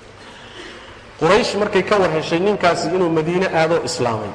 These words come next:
laba nin bay ka soo daba direen. Waxay yidhahdeen, "Maxamed u taga. Waxaad tidhaahdaan, 'Ballanteennii noo oofiyo, ninka noo soo gacan geli.'"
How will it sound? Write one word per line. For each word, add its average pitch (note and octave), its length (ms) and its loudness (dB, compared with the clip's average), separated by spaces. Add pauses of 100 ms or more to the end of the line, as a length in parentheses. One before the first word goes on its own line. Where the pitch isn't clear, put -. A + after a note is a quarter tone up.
laba F3+ 220 4
nin F#3+ 200 2
bay E3 120 2
ka E3 120 2
soo D#3 180 -2
daba C3+ 220 0
direen. A#2+ 300 0 (1400)
Waxay F#3 200 4
yidhahdeen, E3 360 2
"Maxamed F3+ 320 0
u F#3+ 100 4
taga. C#3+ 280 2 (1000)
Waxaad F3+ 300 6
tidhaahdaan, E3 460 2
'Ballanteennii D#3+ 840 2
noo G3 140 4 (180)
oofiyo, F#3+ 460 0
ninka F3+ 300 0
noo E3 200 2
soo D3+ 180 -2
gacan C3 280 0
geli.'" B2+ 200 0